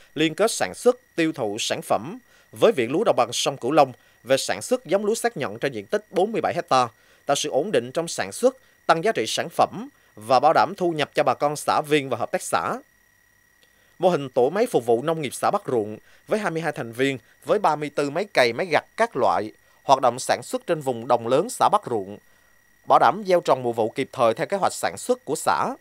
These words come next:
Hội Nông dân thị trấn Lạc Tánh phối hợp với tập đoàn Lộc Trời triển khai trình diễn cho nông dân mô hình xịt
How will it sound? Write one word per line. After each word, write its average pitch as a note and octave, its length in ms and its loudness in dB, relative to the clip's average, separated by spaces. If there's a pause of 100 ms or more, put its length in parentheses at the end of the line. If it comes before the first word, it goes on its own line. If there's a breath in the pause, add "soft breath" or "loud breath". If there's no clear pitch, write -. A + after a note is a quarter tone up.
(720 soft breath)
Hội C#3+ 200 2
Nông F3+ 140 -4
dân F3+ 120 2
thị D3 160 -6
trấn G3+ 140 -2
Lạc B2+ 160 2
Tánh G3 200 0
phối A#3 200 2
hợp D3 140 -2
với D#3+ 80 -2
tập - 180 0
đoàn A#2+ 200 2
Lộc B2 180 2 (100)
Trời A#2 280 2 (440 soft breath)
triển C3 220 -4
khai E3 240 0
trình B2+ 240 -2
diễn A#2 240 -8
cho F#3 100 0
nông D3+ 200 -4
dân C#3+ 160 2
mô C#3+ 80 2
hình A#2 180 -4
xịt - 220 -8